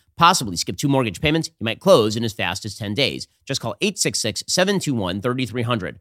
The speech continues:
That's eight six six, seven two one, thirty three hundred, or visit American financing dot net, N M L S one eight two three three four, N M L S consumer access dot org. Again, that's American financing dot net, or give them a call at eight six six,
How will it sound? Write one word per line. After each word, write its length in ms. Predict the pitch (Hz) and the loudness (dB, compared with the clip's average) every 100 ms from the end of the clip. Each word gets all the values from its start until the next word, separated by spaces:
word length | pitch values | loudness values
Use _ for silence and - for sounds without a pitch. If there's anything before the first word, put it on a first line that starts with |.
| _ - | _ -10
That's 160 | 113 - | -10 -4
eight 180 | 196 202 | -2 0
six 220 | 151 110 | -2 -2
six, 240 | 92 87 - | -4 -8 -6
seven 340 | - 190 190 | 0 2 2
two 140 | 143 123 | 0 -2
one, 320 | 87 67 76 _ _ | -2 -6 -12 _ _
thirty 240 | 170 175 160 | 0 2 0
three 220 | 135 120 | -4 -4
hundred, 260 | 123 139 151 | -2 -2 2
or 280 | 190 135 90 | 4 4 2
visit 220 | 113 110 | -4 -2
American 400 | 113 131 139 127 | 2 2 0 0
financing 720 | 160 160 151 101 95 101 80 | 4 4 2 -2 -6 -8 -8
dot 240 | 120 110 107 | -4 -2 0
net, 240 | 131 78 - | -2 -2 0
N 80 | |
M 80 | 156 | 2
L 100 | 131 | 2
S 140 | 120 135 | 2 2
one 160 | 160 | 2
eight 100 | 127 | 2
two 160 | 110 101 | -2 -4
three 220 | 131 135 | -4 -6
three 180 | - 113 | -6 -10
four, 240 | 110 117 | -6 -4
N 120 | 92 | -2
M 60 | 147 | 0
L 60 | 123 | 0
S 120 | - | 0
consumer 360 | 120 113 131 - | -2 -2 -2 -2
access 360 | 101 - 101 | -4 -4 -8
dot 120 | - | -8
org. 180 | 80 127 | -6 -6
Again, 260 | 117 127 98 | 0 0 0
that's 140 | 87 | -2
American 440 | 113 135 147 127 - _ _ | 0 2 2 -2 -6 _ _
financing 560 | 160 160 165 143 123 110 | 4 4 4 2 -2 -2
dot 180 | 98 101 | -2 -2
net, 120 | 127 | -2
or 160 | 143 170 | 0 0
give 160 | 151 143 | 0 0
them 100 | 139 | -2
a 60 | |
call 240 | 139 104 87 | 0 0 -2
at 80 | - | -2
eight 160 | - | -2
six 220 | - 123 - | -2 -4 -6
six, 220 | 107 | -8